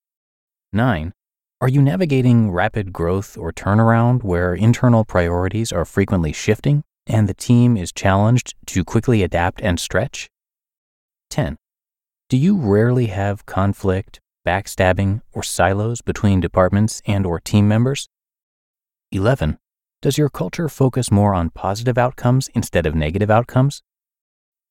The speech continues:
Twelve, do you know how to scale and allocate your human resources to get more done with fewer people? And thirteen, are you keeping your finger on the pulse of the culture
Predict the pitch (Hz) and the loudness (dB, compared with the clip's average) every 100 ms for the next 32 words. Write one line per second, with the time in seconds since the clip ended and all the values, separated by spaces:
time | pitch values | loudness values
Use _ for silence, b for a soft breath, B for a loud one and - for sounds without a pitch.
0 | _ - 156 - - _ _ _ _ _ | _ -2 0 0 -8 _ _ _ _ _
1 | - 127 190 180 151 - 123 117 - 101 | -2 2 4 4 2 -2 -6 -6 -4 0
2 | 101 101 104 82 80 98 107 - 107 107 | 2 4 2 0 -2 -2 -2 -4 -4 -2
3 | 85 - 110 107 95 85 - 90 90 98 | -6 -4 0 2 0 -4 -4 -4 -2 -4
4 | 87 87 95 92 90 107 98 92 104 113 | -4 -4 -4 0 0 0 2 0 0 -2
5 | 90 - 101 95 92 98 110 147 - _ | -6 -2 0 0 0 -4 -2 -2 -4 _
6 | _ _ _ _ _ _ _ _ - 104 | _ _ _ _ _ _ _ _ -2 -2
7 | - 123 - 82 69 - _ _ _ _ | 0 -2 0 -4 -4 -10 _ _ _ _
8 | _ _ 117 117 110 113 160 160 151 98 | _ _ -2 -2 -2 -4 -2 2 2 2
9 | - - 131 107 90 90 85 - - 139 | 0 2 4 4 2 0 -2 -6 -4 -2
10 | 156 - 82 78 - 73 - 73 | 0 -2 -6 -6 -6 -8 -4 -4